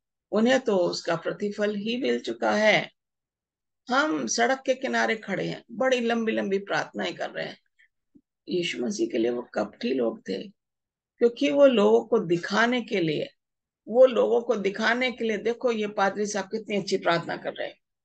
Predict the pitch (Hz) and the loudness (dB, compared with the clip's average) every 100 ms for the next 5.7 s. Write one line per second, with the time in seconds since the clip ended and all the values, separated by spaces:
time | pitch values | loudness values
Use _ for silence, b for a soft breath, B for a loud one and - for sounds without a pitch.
0 | _ _ _ _ _ - 214 214 208 214 | _ _ _ _ _ 0 2 6 4 6
1 | 254 254 247 - - 277 - 262 247 226 | 2 6 6 4 2 2 4 4 4 4
2 | 190 190 190 165 170 202 233 - 208 240 | 2 0 -4 -4 -6 -4 -4 -4 0 2
3 | 233 220 226 202 170 151 139 - - - | 2 0 -2 2 2 0 -4 -6 -8 -10
4 | - _ b _ _ - 202 185 170 165 | -20 _ b _ _ -12 0 2 4 2
5 | 170 156 190 202 208 185 | -2 -2 2 4 4 4